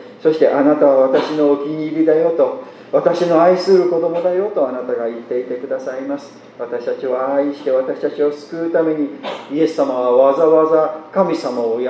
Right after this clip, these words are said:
めて人間になられ、そして十字架にまでつかれ、復活をしてくださいました。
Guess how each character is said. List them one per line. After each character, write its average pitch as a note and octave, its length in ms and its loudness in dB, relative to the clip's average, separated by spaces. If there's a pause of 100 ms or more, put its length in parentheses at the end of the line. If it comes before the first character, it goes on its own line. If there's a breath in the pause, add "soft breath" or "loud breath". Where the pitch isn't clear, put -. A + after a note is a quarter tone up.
め D3 160 2
て C#3+ 200 2
人 E3 240 -2
間 E3 140 -4
に D#3+ 240 -2
な D#3 160 -2
ら E3 160 0
れ、 C#3+ 100 0 (460)
そ F#3+ 140 2
し - 80 -2
て C#3+ 160 2
十 D#3 200 0
字 D#3+ 140 -4
架 E3 140 2
に E3+ 100 -2
ま F3 140 -4
で - 160 -6 (180)
つ - 100 -20
か F#3+ 120 2
れ、 D#3+ 140 0 (560)
復 A2+ 160 -20
活 B2+ 280 -8
を B2+ 120 -8
し - 80 -16
て D#3 80 -4
く D3 120 -12
だ C#3+ 120 -6
さ D#3 160 -8
い D#3 40 -6
ま E3+ 160 -10
し - 80 -20
た。 - 120 -8